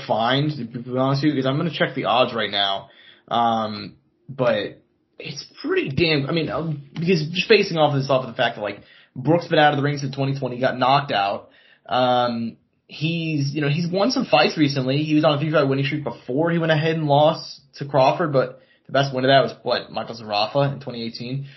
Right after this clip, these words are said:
Khan's been out of the cage, not cage, excuse me, been out of the ring since twenty nineteen. He got knocked out by Crawford as well, but he did beat Billy Davies on three of his last four. Both these guys really inactive.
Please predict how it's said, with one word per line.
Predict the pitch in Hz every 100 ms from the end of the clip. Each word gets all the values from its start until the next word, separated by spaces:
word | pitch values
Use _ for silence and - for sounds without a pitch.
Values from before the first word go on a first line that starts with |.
| _
Khan's | - 151 185
been | 180
out | 165 151
of |
the | 139
cage, | 143 139 135 131 113 -
not | 110 -
cage, | - 87 -
excuse | - 98
me, | 92 80 _ -
been | 147
out | 147
of | 131
the | 139
ring | 175 143 131 135 - _ _ _
since | _ - 131 123 - - -
twenty | 139 135 117
nineteen. | 117 131 139 - 147
He | 135
got | 127 117
knocked | 117 117 117
out | 117 -
by |
Crawford | - 113 107 98
as | 90
well, | 78 113
but | 123
he | 127
did | 127
beat | 123 117
Billy | 104 104
Davies | 98 98 113
on | 107
three | 107 101
of |
his | 95
last | 95 90 -
four. | 104 98
Both | 135
these | 139
guys | 147 117
really | 123 139 135
inactive. | 127 123 131 117